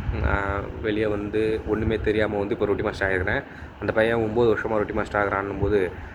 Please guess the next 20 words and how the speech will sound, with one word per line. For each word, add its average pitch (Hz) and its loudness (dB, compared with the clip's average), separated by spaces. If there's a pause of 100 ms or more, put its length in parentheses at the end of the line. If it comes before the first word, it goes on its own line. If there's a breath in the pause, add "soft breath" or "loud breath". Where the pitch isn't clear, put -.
(120 loud breath)
நான் 104 4
அவனை 101 2
போயிட்டு 104 0
எதுவுமே 101 0
சொல்ல 101 2
முடியாது. 95 2
அது 101 2
வந்துட்டு 98 2
தாழ்வு 123 6
மனப்பான்மைன்னு 117 0
இல்ல, 113 2
அது 107 0
சொன்னா 123 0
அவனுக்கு 104 0
வந்துட்டு 110 -4
ஈகோ 107 4
ப்ராப்ளம் 92 0
ஆயிடும். 90 2 (680 loud breath)
அதனால 110 4
நான் 95 2